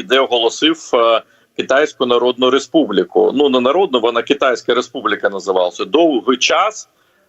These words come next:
е, Сполучені Штати, весь розвинутий світ визнавав саме цей, цей Китай в якості справжнього Китаю. А більш того, Тайвань, де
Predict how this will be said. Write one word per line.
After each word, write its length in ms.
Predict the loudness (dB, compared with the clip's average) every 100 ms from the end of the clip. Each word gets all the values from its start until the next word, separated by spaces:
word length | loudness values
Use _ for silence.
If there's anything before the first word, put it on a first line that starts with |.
| -2
е, 360 | 0 2 0 -2
Сполучені 600 | -4 -4 -2 -2 -2 -2
Штати, 500 | 0 -2 0 2 2
весь 300 | 2 0 0
розвинутий 720 | 0 2 2 2 2 0 0
світ 420 | 0 0 0 2
визнавав 680 | 0 0 0 2 2 0 0
саме 340 | -2 0 -2
цей, 460 | -2 0 2 2 0 _
цей 300 | 0 2 2
Китай 600 | -2 -4 -2 0 0 -4 -14 _ _ _
в 80 | -4
якості 1080 | 0 0 0 -6 -6 -6 0 4 4 4 4 2 -2
справжнього 680 | -2 0 0 -2 0 0
Китаю. 600 | 0 -2 0 2 0 -6 -16 _ _ _ -2
А 180 | 0
більш 320 | 0 0 -2 0
того, 460 | 0 2 4 4
Тайвань, 760 | 2 0 0 0 2 0 -2 0
де 260 | 4 4 2